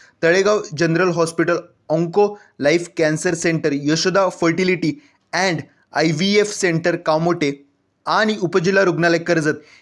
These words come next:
यांच्या संयुक्त विद्यमानाने मोफत आरोग्य तपासणी शिबिराचे आयोजन करण्यात आले आहे. हे शिबिर रविवार सव्वीस जानेवारी दोन हजार पंचवीस रोजी दुबे मेन्शन गणेश टीच्या समोर टीजेएसबी बँकच्या शेजारी कर्जत रेल्वे स्टेशनजवळ सकाळी दहा ते दुपारी तीन वाजेपर्यंत होणार आहे.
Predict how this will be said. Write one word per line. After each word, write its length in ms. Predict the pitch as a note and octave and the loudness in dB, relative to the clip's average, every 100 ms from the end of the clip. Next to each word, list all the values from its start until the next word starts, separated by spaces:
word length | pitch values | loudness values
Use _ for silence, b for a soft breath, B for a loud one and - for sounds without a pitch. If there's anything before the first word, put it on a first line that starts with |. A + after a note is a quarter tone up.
| B | B
यांच्या 300 | D3 D#3 E3+ | -4 -2 -2
संयुक्त 480 | E3 F#3 G#3 G#3+ - | 0 0 0 0 0
विद्यमानाने 600 | G3+ F#3 G#3+ G#3 F#3 D3 | 0 0 0 2 0 -2
मोफत 480 | B2 D#3 E3+ G#3+ G#3 | -2 -2 0 0 0
आरोग्य 260 | E3+ E3 E3 | 0 0 0
तपासणी 400 | E3+ E3+ E3 E3+ | 0 0 0 -2
शिबिराचे 420 | E3 F3+ F#3 G3 | 0 0 0 0
आयोजन 380 | D3 D#3 D#3+ E3+ | 0 0 0 -2
करण्यात 320 | D#3+ D3+ D3 | 0 0 0
आले 160 | C#3+ | 0
आहे. 180 | D3 C3+ A2 B B B | 0 -2 -6 B B B
हे 120 | F3+ | 0
शिबिर 340 | G#3 A3+ F#3 E3 | 2 2 0 0
रविवार 380 | D3 E3 F3 G3+ | 0 0 2 0
सव्वीस 320 | G3 F3 F3 | 2 0 0
जानेवारी 300 | D#3 E3+ E3+ | 0 0 0
दोन 180 | D3 D#3 | 0 0
हजार 180 | D#3+ E3+ | 0 0
पंचवीस 400 | E3+ E3 F#3 G3 | 0 -2 -2 0
रोजी 260 | E3 C#3 C#3 B B - | 0 0 -4 B B -6
दुबे 260 | D3+ D#3+ | -2 2
मेन्शन 480 | G#3 G3+ E3+ E3+ C3+ D3 | 2 0 0 -2 -2 0
गणेश 260 | F3+ G3 | 0 0
टीच्या 220 | G3+ F3+ F#3+ | -2 -2 0
समोर 300 | F#3 E3+ D3+ b b b _ _ | 0 0 0 b b b _ _
टीजेएसबी 1500 | G3+ A3 - _ - C3+ F3 F3+ - _ D3+ D#3+ D3 C#3+ E3 E3 - | -2 -2 -4 _ -14 -2 0 0 -4 _ -2 -2 -4 -4 -4 -6 -2
बँकच्या 380 | D#3+ F3 F3 F#3+ | 0 0 0 0
शेजारी 340 | F#3 E3 F3 | 2 2 2
कर्जत 440 | D3+ - E3 F#3+ G3+ | 0 0 2 2 2
रेल्वे 280 | F3 F3 F3 | 2 2 2
स्टेशनजवळ 560 | F3+ F3 E3+ E3 C#3 B2+ B B | 0 0 0 0 0 -4 B B
सकाळी 340 | - E3+ F#3+ G3 | -4 0 2 2
दहा 220 | E3+ D#3+ | 2 0
ते 120 | E3 | 0
दुपारी 300 | D#3 D3 E3+ | -2 2 0
तीन 260 | E3+ G3+ G#3 | 2 0 2
वाजेपर्यंत 500 | G3 F3+ F#3 F3+ F#3+ | 2 2 0 0 0
होणार 280 | F3+ D#3+ | 0 2
आहे. 120 | C#3 | 0